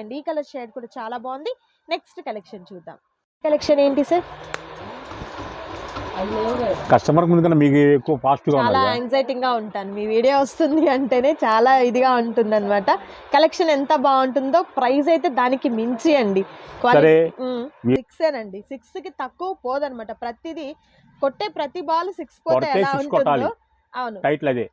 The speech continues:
Speaker 1: ఆహా, కొడితే సిక్స్ కొట్టాలి. నా టైటిల్ రాసేసుకోండి ఇంకా. ఓకే, ఏంటి
Speaker 2: ఇది
Speaker 1: సార్
Speaker 2: ఏంటంటే
Speaker 1: కలెక్షన్?
Speaker 2: డోలా అండి.
Speaker 1: డోలా.
Speaker 2: మిస్ ప్రింట్ ఉండొచ్చు, ఉండకపోవచ్చు.
Speaker 1: ఆహా.
Speaker 2: డ్యామేజ్ ఉండదు.
Speaker 1: మ్మ్.
Speaker 2: ఐదున్నర నుంచి ఆరున్నర మీటర్ వస్తుందండి.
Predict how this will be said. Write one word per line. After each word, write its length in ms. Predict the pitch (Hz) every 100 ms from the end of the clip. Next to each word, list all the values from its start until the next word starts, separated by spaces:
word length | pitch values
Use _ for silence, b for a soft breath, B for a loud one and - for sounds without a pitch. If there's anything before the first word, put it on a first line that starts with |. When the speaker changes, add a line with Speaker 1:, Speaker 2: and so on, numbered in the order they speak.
| -
Speaker 1:
ఆహా, 300 | 285 320 226
కొడితే 360 | - 277 359
సిక్స్ 400 | 440 370 277 -
కొట్టాలి. 500 | 262 220 190 190 202 - -
నా 100 | 247
టైటిల్ 440 | 226 277 277 277
రాసేసుకోండి 720 | 240 269 320 330 - 294 240
ఇంకా. 360 | 262 247 254 320 - b b 254
ఓకే, 160 | 262
ఏంటి 280 | 240 294 320
Speaker 2:
ఇది 40 | 175
Speaker 1:
సార్ 140 | 202
Speaker 2:
ఏంటంటే 160 | 208 214
Speaker 1:
కలెక్షన్? 120 | 156
Speaker 2:
డోలా 240 | 170 196
అండి. 400 | 175 127 139 226 226
Speaker 1:
డోలా. 440 | 247 233 214 494 -
Speaker 2:
మిస్ 160 | 156 175
ప్రింట్ 180 | 226 214
ఉండొచ్చు, 540 | 214 170 156 208 -
ఉండకపోవచ్చు. 680 | 208 185 160 156 139 302 147
Speaker 1:
ఆహా. 160 | 202 262 _ _
Speaker 2:
డ్యామేజ్ 360 | 123 170 220 196
ఉండదు. 320 | 147 131 175 285
Speaker 1:
మ్మ్. 220 | 262 247 196 _ 151
Speaker 2:
ఐదున్నర 400 | 185 214 220 220
నుంచి 240 | 220 214
ఆరున్నర 340 | 214 180 180 175
మీటర్ 200 | 190 165
వస్తుందండి. 420 | - 123 101